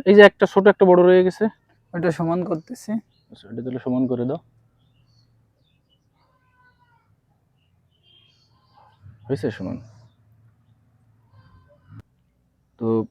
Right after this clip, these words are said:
Speaker 1: এবার এটা মোটামুটি, আহ, সমান হয়ে গেছে। তো এখন আমরা বাঁধার, আহ, প্রস্তুতি নিচ্ছি।
Speaker 2: আগেরটা যে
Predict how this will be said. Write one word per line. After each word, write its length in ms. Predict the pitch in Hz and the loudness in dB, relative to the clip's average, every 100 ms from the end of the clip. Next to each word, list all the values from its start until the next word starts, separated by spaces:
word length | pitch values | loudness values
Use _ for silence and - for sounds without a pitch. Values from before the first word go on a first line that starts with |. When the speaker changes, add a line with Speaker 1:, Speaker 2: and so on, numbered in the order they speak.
| _ | _
Speaker 1:
এবার 260 | 127 135 | 0 2
এটা 200 | 143 147 | 2 2
মোটামুটি, 500 | 143 127 123 117 117 104 - _ | 2 2 0 2 -2 -2 -12 _
আহ, 200 | 107 104 104 | -16 -14 -14
সমান 340 | - 110 110 | -10 -8 -6
হয়ে 340 | 101 131 139 104 | -4 0 2 2
গেছে। 300 | 95 - 147 _ _ _ _ _ _ _ _ _ - | -4 -4 -8 _ _ _ _ _ _ _ _ _ -10
তো 220 | 101 101 | -6 -2
এখন 440 | 104 - 117 110 107 | -4 -2 -2 -2 -2
আমরা 180 | 110 107 | -2 2
বাঁধার, 300 | 104 117 110 - - _ _ _ _ - | 2 2 -2 -4 -20 _ _ _ _ -20
আহ, 100 | 104 | -18
প্রস্তুতি 520 | - 101 - 98 104 | -14 -14 -12 -6 -4
নিচ্ছি। 400 | 95 - - 127 _ _ _ _ _ _ _ _ _ _ _ _ _ _ _ _ _ _ _ _ _ _ _ 1077 1077 1077 1077 1077 1077 1077 1077 1077 _ _ _ _ _ _ _ _ _ _ _ _ | -4 -8 -12 -12 _ _ _ _ _ _ _ _ _ _ _ _ _ _ _ _ _ _ _ _ _ _ _ _ _ _ _ _ _ _ _ _ _ _ _ _ _ _ _ _ _ _ _ _
Speaker 2:
আগেরটা 380 | 170 165 165 165 | -8 -6 -4 -2
যে 140 | 165 | -4